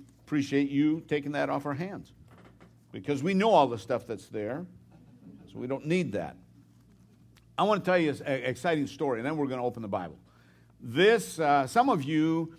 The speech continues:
if you're connected with A B W E and have any knowledge of what's going on over at the mission, um, the Story of Hope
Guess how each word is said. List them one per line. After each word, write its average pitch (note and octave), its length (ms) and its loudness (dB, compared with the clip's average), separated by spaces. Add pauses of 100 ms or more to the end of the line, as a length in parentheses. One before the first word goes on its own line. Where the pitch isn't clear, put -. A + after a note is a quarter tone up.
(260)
if C#3 240 -4
you're G#3 120 2
connected F3+ 440 0
with D#3 140 -2
A E3+ 100 0
B D3 100 -2
W C#3+ 380 2
E D3 60 -2
and B2+ 120 -4
have C#3 240 -2
any C#3 160 2
knowledge C3+ 340 0
of B2 60 -8
what's B2 160 -6
going C#3 220 0
on C#3+ 180 0
over C#3+ 240 -2
at C#3+ 80 -8
the E3+ 60 -10
mission, C#3 480 -6 (280)
um, B2 380 4
the C#3+ 80 2
Story G#3+ 520 2
of A3+ 120 4
Hope D3 400 -2